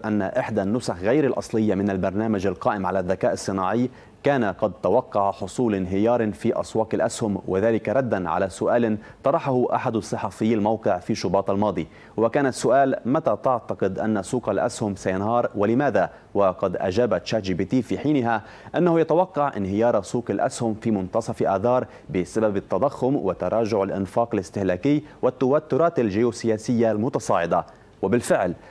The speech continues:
سجل سوق الأسهم يوم الاثنين خسائر كبيرة، متأثرا بالانهيار المفاجئ لبنك وادي سيليكون في الولايات المتحدة.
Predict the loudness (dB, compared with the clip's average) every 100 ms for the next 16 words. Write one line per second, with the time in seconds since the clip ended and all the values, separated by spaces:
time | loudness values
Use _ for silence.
0 | -20 -2 0 2 0 0 -4 0 -2 -2
1 | -2 0 0 -2 -4 -4 -2 -2 -4 -6
2 | 0 2 2 -2 0 2 2 0 -4 -8
3 | -4 0 0 0 0 0 -4 -10 -2 0
4 | 0 0 2 2 2 -2 0 0 2 0
5 | -4 -4 0 -2 -2 -2 0 0 -2 -2
6 | 0 0 -2 -2 -2 0 2 0 0 -2
7 | -2 -2 -4 -4 -4